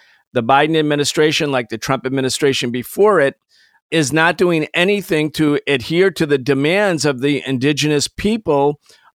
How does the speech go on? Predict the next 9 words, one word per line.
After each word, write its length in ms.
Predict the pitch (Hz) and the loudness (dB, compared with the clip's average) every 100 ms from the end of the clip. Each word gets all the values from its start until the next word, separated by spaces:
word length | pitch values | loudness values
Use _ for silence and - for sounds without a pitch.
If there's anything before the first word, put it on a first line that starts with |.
| _ | _
of 320 | 147 170 151 | 2 2 0
Minnesota 720 | 160 160 147 - 151 156 151 - | 0 0 0 2 2 4 0 0
in 140 | 147 | -6
particular, 640 | - 127 202 190 151 151 | -6 -4 -4 -2 0 2
who 260 | 143 151 117 - | 2 0 -2 0
don't 340 | 139 170 - | 0 0 0
want 320 | 135 139 - | 0 0 -2
Line 320 | 131 135 143 | -2 0 -2
three 460 | 135 - 147 147 | -4 -4 0 0